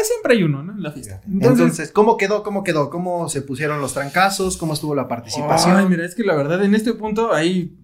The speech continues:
Speaker 1: disculpen ustedes, pero es que los trancazos <laughs> estuvieron bastante duros.
Speaker 2: Así de este.
Speaker 1: Sí,
Speaker 2: de,
Speaker 1: sí, sí.
Speaker 2: no
Speaker 1: Ah,
Speaker 2: tengo
Speaker 1: vea.
Speaker 2: ni idea,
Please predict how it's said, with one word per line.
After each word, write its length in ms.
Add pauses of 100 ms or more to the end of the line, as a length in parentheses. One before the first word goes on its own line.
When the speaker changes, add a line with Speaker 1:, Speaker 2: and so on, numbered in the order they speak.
(340)
Speaker 1:
disculpen 500
ustedes, 340
pero 160
es 80
que 100
los 200
trancazos 580
<laughs> 0
estuvieron 760
bastante 840
duros. 340
Speaker 2:
Así 220
de 100
este. 320 (480)
Speaker 1:
Sí, 120
Speaker 2:
de, 120
Speaker 1:
sí, 80
sí. 80
Speaker 2:
no 120
Speaker 1:
Ah, 60 (120)
Speaker 2:
tengo 140
Speaker 1:
vea. 140
Speaker 2:
ni 60
idea, 300